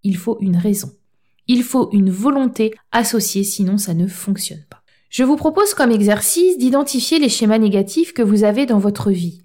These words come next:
et que vous souhaitez changer. Vous l'avez compris, pour identifier vos schémas négatifs, écoutez-vous et relevez les « je ne suis pas capable », « je suis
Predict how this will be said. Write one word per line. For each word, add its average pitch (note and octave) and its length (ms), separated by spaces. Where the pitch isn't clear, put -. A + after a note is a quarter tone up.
et G3+ 100
que A#3 100
vous G#3+ 180
souhaitez A3 400
changer. G3 460
Vous G3 80
l'avez A3 200
compris, C4 540
pour A#3 220
identifier G#3 480
vos G3 100
schémas F#3 320
négatifs, F#3 800
écoutez-vous B3 1040
et A3 120
relevez G#3+ 600
les « G#3 300
je - 180
ne E3+ 100
suis F3+ 240
pas E3 160
capable », « G#3 680
je G3+ 120
suis F3+ 340